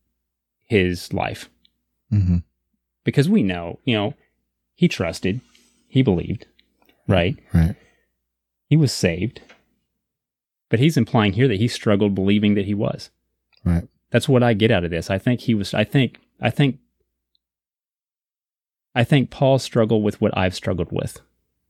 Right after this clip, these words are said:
Speaker 1: I have an easier time believing others are saved, even when they've objectively sinned worse than me, than believing I am.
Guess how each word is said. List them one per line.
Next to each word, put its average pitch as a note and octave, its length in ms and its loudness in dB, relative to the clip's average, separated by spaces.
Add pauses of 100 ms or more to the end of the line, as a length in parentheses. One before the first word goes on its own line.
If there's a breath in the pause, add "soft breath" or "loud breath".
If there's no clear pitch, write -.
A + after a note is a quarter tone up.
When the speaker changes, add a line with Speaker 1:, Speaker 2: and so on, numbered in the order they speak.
(140)
Speaker 1:
I A2+ 80 0
have C#3+ 180 2
an A#2+ 120 0
easier A2+ 400 2
time G2+ 320 -4
believing F#2+ 420 -2
others G2 340 -2
are G#2+ 60 -6
saved, G#2+ 320 0
even A2 280 0
when G2 120 0
they've F#2+ 160 0
objectively G2 540 -2
sinned F#2 240 -2
worse F2+ 280 -4
than G#2 160 2
me, A2+ 280 0 (460 soft breath)
than G2+ 140 4
believing F#2 400 2
I E2+ 140 -4
am. - 280 -6